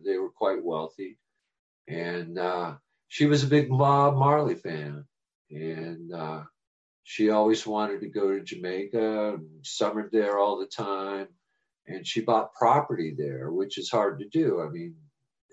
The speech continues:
they just don't let anybody buy property in Jamaica, and they just don't let anybody live there. You, she actually had to get dual citizenship and everything, but, uh, she introduced me to the Marley family.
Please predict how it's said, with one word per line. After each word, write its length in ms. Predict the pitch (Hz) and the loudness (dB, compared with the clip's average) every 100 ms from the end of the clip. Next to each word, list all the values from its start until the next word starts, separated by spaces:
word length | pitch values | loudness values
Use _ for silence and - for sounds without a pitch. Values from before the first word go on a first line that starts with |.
| - _ 80 | -20 _ -10
they 140 | 92 101 | -4 -2
just 200 | 107 - | -4 -4
don't 160 | 113 | -4
let 180 | 101 95 | -2 -4
anybody 340 | 98 107 92 80 | -4 -2 -2 0
buy 200 | 82 82 | -2 -4
property 580 | - 80 76 85 78 | -4 -2 -2 -6 -8
in 100 | 78 | -10
Jamaica, 460 | 76 76 80 85 107 | -12 -8 -8 -8 -10
and 100 | 90 | -6
they 140 | 95 | -6
just 220 | 90 107 117 | -4 -4 -4
don't 180 | 104 | -4
let 160 | 107 104 | -4 -4
anybody 1000 | 107 101 - _ _ _ - 104 95 85 | -6 -8 -18 _ _ _ -4 -2 -4 -6
live 380 | 85 110 135 131 | -2 0 0 0
there. 180 | 76 | -2
You, 240 | 80 87 - _ _ _ _ _ _ | 0 -2 -4 _ _ _ _ _ _
she 200 | - 127 | 2 4
actually 300 | 117 - 117 | 4 4 4
had 160 | 107 | 4
to 60 | 98 | 2
get 220 | 104 92 | -2 0
dual 240 | 110 107 98 | 2 2 2
citizenship 960 | - 110 107 - 104 - - 92 90 98 | -2 -2 -2 -6 -10 -10 -4 -4 -4 -8
and 120 | 85 | -10
everything, 540 | 85 80 - 95 87 | -8 -10 -12 -14 -12
but, 400 | 85 80 71 - | -8 -8 -8 -12
uh, 140 | 78 71 69 _ _ _ _ - | -10 -10 -14 _ _ _ _ -10
she 200 | - 143 | 2 4
introduced 420 | 156 143 147 139 | 6 4 2 2
me 100 | 135 | -2
to 140 | 135 | 2
the 140 | 120 117 | 2 2
Marley 400 | 110 90 92 104 | 2 2 2 0
family. 600 | 113 95 101 113 135 - | -2 -2 -4 -4 -6 -6